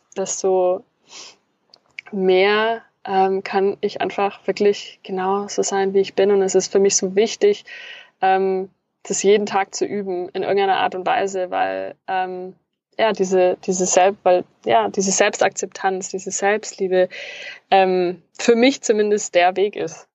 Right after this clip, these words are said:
ähm, <laughs> in so vielen Bereichen des Lebens. Und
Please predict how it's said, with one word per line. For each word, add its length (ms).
ähm, 380
<laughs> 60
in 60
so 160
vielen 200
Bereichen 340
des 160
Lebens. 440
Und 420